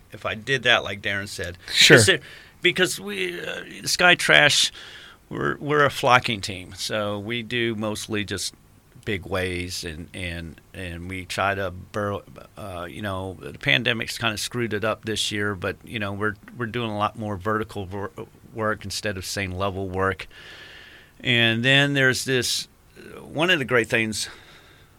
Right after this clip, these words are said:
Speaker 1: well, I won't say one of the great things, but one of the things because of the pandemic, it's given us to where we only have one team day, and then the other day is do whatever you want. If you don't wanna jump, um, a lot of members on the team have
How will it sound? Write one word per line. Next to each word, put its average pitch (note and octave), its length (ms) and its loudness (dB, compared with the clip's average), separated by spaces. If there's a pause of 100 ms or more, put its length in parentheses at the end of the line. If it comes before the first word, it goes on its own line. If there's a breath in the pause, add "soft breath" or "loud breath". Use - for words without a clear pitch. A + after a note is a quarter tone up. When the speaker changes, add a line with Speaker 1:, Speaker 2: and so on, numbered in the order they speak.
Speaker 1:
well, G2 300 -4 (280 soft breath)
I A2+ 80 -6
won't G2 240 -6
say F#2 160 -4
one E2+ 180 -4
of E2 40 -4
the D2+ 60 -10
great E2+ 240 -4
things, E2+ 240 -6
but - 100 -10
one B2 180 0
of A#2+ 60 2
the A2 100 -2
things G#2+ 280 0
because A2+ 280 -2
of G#2 60 -4
the F#2 80 -6
pandemic, F2+ 680 -6 (440 soft breath)
it's - 240 -6
given A2+ 340 0
us A2 380 -4 (160)
to A2+ 100 -8
where G#2 600 -2 (420 soft breath)
we A#2 140 -2
only A#2 160 0
have G#2+ 220 -2
one G#2 260 -2
team G#2 380 -4
day, F2 400 0 (180)
and G#2+ 160 -6
then G2 140 -6
the G2+ 100 -4
other A#2 180 0
day G2+ 220 0
is F#2+ 140 -6
do A2 180 -2
whatever F#2 240 0
you F2 80 -4
want. D#2 160 -4
If - 80 -18
you G2 80 -4
don't G#2 140 -4
wanna G2+ 180 -2
jump, G2 340 -2 (200)
um, F#2 320 -6
a - 40 -12
lot G2 200 0
of - 240 -14
members G#2 400 -2
on G2+ 80 0
the F#2 80 -2
team A2 460 2
have F#2+ 500 0